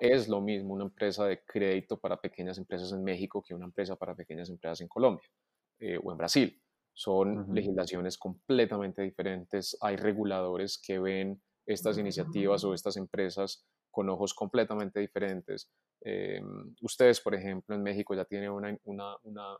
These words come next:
Speaker 1: digamos, una ley fintech. Aquí en Colombia apenas se está gestando. En Brasil hay otras iniciativas. Entonces, eso también empieza a generar, más allá de que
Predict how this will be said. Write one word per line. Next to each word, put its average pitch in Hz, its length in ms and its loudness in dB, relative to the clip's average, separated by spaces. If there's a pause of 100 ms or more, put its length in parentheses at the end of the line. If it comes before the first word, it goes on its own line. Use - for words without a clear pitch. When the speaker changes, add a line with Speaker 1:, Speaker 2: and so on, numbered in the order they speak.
Speaker 1:
digamos, 98 380 -10
una 95 140 -8
ley 95 140 -2
fintech. 120 440 -2
Aquí 104 220 -4
en 110 240 -6
Colombia 101 360 -4
apenas 113 340 0
se 107 40 2
está 95 220 -4
gestando. 110 560 2 (260)
En 110 140 2
Brasil 98 340 4
hay 98 100 4
otras 98 240 -2
iniciativas. 107 560 2
Entonces, 110 380 -2
eso 135 180 4
también 110 380 0 (420)
empieza 127 440 2
a 120 40 4
generar, 107 400 4
más 101 280 2
allá 127 240 8
de 127 100 8
que 107 280 0